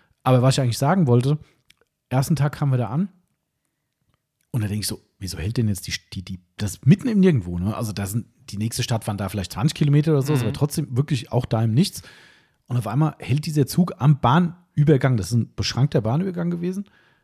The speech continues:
Speaker 1: und er hält der. Also die, die, die, die, die, die, äh, äh, na, wie sagt man, die Schranken waren unten,
Speaker 2: Ja.
Speaker 1: standen auch schon ein paar Autos da. Und der Zug hielt vor dem Übergang an, also er stand nicht drauf, sondern davor und stand da.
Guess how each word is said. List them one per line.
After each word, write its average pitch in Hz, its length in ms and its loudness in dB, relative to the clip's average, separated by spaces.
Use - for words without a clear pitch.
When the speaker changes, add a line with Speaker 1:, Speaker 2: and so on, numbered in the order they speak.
Speaker 1:
und 127 100 2
er 107 80 4
hält 135 180 2
der. - 180 -6
Also 92 260 -8
die, 113 80 -2
die, 95 160 -8
die, 110 200 -2
die, 110 180 -6
die, 98 180 -4
die, 87 220 -6
äh, 82 460 -8
äh, 73 40 -12
na, 101 120 -8
wie 110 60 -8
sagt 110 160 -12
man, 123 120 -8
die 101 200 -12
Schranken 143 300 -2
waren 113 140 -2
unten, 196 420 0
Speaker 2:
Ja. 110 180 -2
Speaker 1:
standen 113 240 -4
auch 117 60 -4
schon - 120 -4
ein 101 40 -4
paar 101 140 -6
Autos 175 260 -8
da. 208 240 -10
Und 123 100 -2
der 123 80 4
Zug 170 180 -2
hielt 135 180 -4
vor 170 340 0
dem 196 180 -4
Übergang 156 400 -2
an, 196 160 -2
also 131 160 -4
er - 20 -4
stand 123 200 -6
nicht 113 140 -6
drauf, 120 360 0
sondern 131 260 0
davor 123 320 -4
und 214 80 -6
stand 95 300 -2
da. 64 160 -14